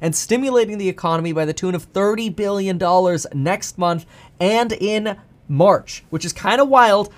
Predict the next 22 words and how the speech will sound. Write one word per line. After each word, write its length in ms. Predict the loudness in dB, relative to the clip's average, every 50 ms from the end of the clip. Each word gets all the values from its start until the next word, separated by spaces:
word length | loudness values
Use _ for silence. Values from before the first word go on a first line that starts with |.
| _ _
but 140 | -2 0 2
they're 160 | 4 2 2
still 480 | 2 -2 -6 -8 -2 2 4 6 6 6
gonna 160 | 4 0 -2
be 120 | -4 -4
printing, 380 | 0 0 2 2 2 -2 -6 -6
so 160 | -8 -10 -10
keep 400 | -10 -6 -4 -2 -2 -2 -4 -2
<laughs> 20 | 0
that 200 | 0 0 0 -2
in 120 | -4 -2
mind. 360 | 0 2 2 0 0 -4 -6 -12 -18 -20 -20 -20 -20 -20 -16 -6 0
Uh, 260 | 2 4 4 2 2
so 280 | 2 0 0 0 0 -4 -10 -4
this 260 | -2 -2 -2 -2 -2
came 220 | -2 -2 0 0
in 160 | 0 0 0
at 240 | -2 0 0 0 0
expectations, 800 | 0 -2 -4 -6 -6 -6 -4 -4 -2 -2 -2 -2 -6 -10 -14 -8 -6
which 180 | -6 -6 -4 -6
was 160 | -6 -6 -8
good. 400 | -2 4 6 6 6 6 2